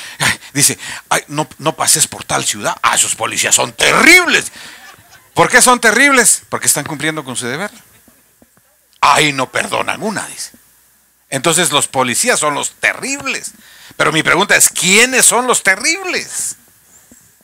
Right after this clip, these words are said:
Entonces venimos al reino de los cielos y ni le ponemos atención a lo que nos enseñan el domingo o el miércoles. Usted va a la, a la iglesia, ¿verdad?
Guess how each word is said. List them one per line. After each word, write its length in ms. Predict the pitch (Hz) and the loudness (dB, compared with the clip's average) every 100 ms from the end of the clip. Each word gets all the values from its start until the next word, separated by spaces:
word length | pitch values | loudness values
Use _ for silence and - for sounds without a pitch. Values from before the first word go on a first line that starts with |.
| _ _ _ _ _ _ _ _ _ _ _ _ _ _ _ _ | _ _ _ _ _ _ _ _ _ _ _ _ _ _ _ _
Entonces 260 | 165 254 233 | 2 4 4
venimos 400 | 220 285 277 233 | 2 4 6 6
al 140 | 226 | 4
reino 320 | 285 311 302 | 2 2 2
de 80 | 262 | 2
los 160 | 226 - | 4 4
cielos 720 | 226 160 139 143 - - - _ _ _ _ _ _ _ _ | 4 2 0 -4 -6 -8 -14 _ _ _ _ _ _ _ _
y 120 | 170 | -6
ni 100 | 151 | 0
le 120 | 151 156 | 2 2
ponemos 380 | 170 226 220 | 4 4 4
atención 400 | 180 160 139 208 | 2 2 2 4
a 40 | 196 | 4
lo 100 | 147 | 4
que 100 | 131 | 0
nos 120 | 117 | -2
enseñan 360 | 113 165 160 120 | -2 -2 0 -2
el 120 | 107 | -4
domingo 460 | 98 101 90 - - _ _ _ _ _ | -6 -10 -12 -18 -20 _ _ _ _ _
o 120 | - 120 | -2 0
el 140 | 113 | 0
miércoles. 680 | 135 123 107 85 87 - - - | 0 -2 -4 -12 -18 -18 -18 -6
Usted 220 | 156 214 | 0 4
va 80 | 220 | 6
a 20 | |
la, 220 | 185 113 - - | 6 4 0 -2
a 100 | 131 | 0
la 100 | 107 | 0
iglesia, 680 | 95 107 101 - - - - - | -2 -2 0 -2 -4 -6 -16 -8
¿verdad? 280 | 92 131 170 | -2 0 -2